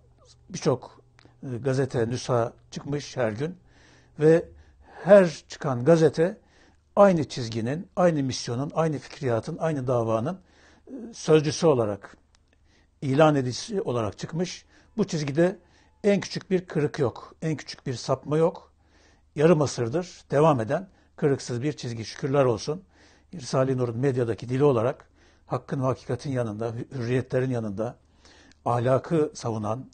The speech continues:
imanı tahkim etmeye çalışan bir gazete olarak ve buna emek veren, buna, e, omuz veren isimsiz kahramanlar. İşte onlardan biri de İsmail abimiz.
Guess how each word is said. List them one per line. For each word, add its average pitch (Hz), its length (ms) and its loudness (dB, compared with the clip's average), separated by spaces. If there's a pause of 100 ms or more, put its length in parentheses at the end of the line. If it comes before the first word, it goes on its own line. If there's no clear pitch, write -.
(260)
imanı 131 600 2
tahkim 117 340 -8
etmeye 110 320 -8
çalışan 113 480 -6 (320)
bir 117 140 -8
gazete 120 340 -2
olarak 117 400 -2 (640)
ve 156 260 6
buna 170 400 2 (260)
emek 175 320 4
veren, 139 360 2 (360)
buna, 151 360 2 (420)
e, 196 40 -16 (200)
omuz 143 340 2
veren 131 340 2 (380)
isimsiz 143 360 -6
kahramanlar. 120 840 -4 (200)
İşte - 160 -16
onlardan 123 500 -4
biri 113 140 -6
de 131 60 -4
İsmail 123 440 -2
abimiz. 131 380 -4